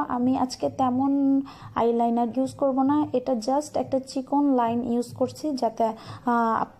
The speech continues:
তোমার আইল্যাশ লাগানোর পরে সেটা দেখতে খারাপ না লাগে। But আজকে আমি তেমন কোনো, উম, টানা টানা চোখ বা এই টাইপ আইলাইনার লাগাচ্ছি না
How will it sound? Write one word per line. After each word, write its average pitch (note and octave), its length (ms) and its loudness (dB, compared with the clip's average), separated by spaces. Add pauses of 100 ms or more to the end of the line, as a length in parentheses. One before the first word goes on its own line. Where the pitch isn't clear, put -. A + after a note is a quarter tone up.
(100)
তোমার A3 360 0 (260)
আইল্যাশ C4 440 2
লাগানোর A#3+ 440 2
পরে B3 180 2
সেটা C4+ 240 -4
দেখতে A3 240 -4
খারাপ A#3 340 2 (100)
না A3+ 120 2
লাগে। G#3+ 220 0
But G#3+ 140 -2 (180)
আজকে D4+ 440 0 (280)
আমি B3 200 2
তেমন B3+ 420 2
কোনো, A#3+ 420 0 (280)
উম, A3+ 360 2 (100)
টানা A#3+ 280 2
টানা B3 320 0
চোখ A#3+ 320 0 (180)
বা G#3+ 200 0 (120)
এই A#3+ 240 0
টাইপ A#3+ 240 -2
আইলাইনার G#3+ 500 0
লাগাচ্ছি G#3+ 540 -2
না A3 240 0